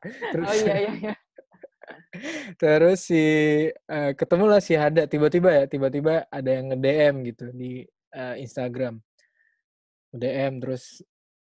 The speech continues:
Speaker 1: eh, aku beneran, beneran nggak tahu ini Hada ini siapa dan nggak terlalu kepo juga pas itu soalnya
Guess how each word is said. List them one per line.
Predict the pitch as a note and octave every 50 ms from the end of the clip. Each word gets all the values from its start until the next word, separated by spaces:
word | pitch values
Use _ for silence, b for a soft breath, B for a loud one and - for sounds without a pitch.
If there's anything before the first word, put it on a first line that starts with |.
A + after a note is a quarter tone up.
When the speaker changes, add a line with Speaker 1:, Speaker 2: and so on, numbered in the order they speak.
| _ _ -
Speaker 1:
eh, | C#3 B2+ B2+ B2 B2 B2 B2+ B2+ B2+ A#2+ A#2+ B2+ C3 - _ _ _ _ _ _ _ _ _ -
aku | C#3+ C3+ -
beneran, | G#3+ F#3+ E3+ E3+ E3 D#3+ E3 D#3+
beneran | D3 D#3 D#3 D#3+ D#3+ E3 E3
nggak | D#3+ D#3 C#3+ C3+ -
tahu | C3 B2+ C3+ D#3 E3 E3+ D3+
ini | D3+ D3 D3 D#3 D#3 D3 D3+
Hada | B2+ C3+ B2+ C3+ C3+
ini | C3+ C#3 C#3+
siapa | - C#3+ A#2+ G#2 - B2+ C3 D3+ D#3+ D#3 -
dan | D3 C#3 C3 B2+ C3 C3 C3+ C#3
nggak | C3+ C3 C3
terlalu | - C3 B2+ B2 B2 B2 B2+ B2+ B2 B2 B2+ B2
kepo | - B2+ A#2+ - C3 B2+
juga | A#2+ A#2+ A#2+ C3 D3
pas | C#3+ - C3 - -
itu | C3 C3 D3+
soalnya | C#3+ D3+ C3+ C3 C3+ D3 D#3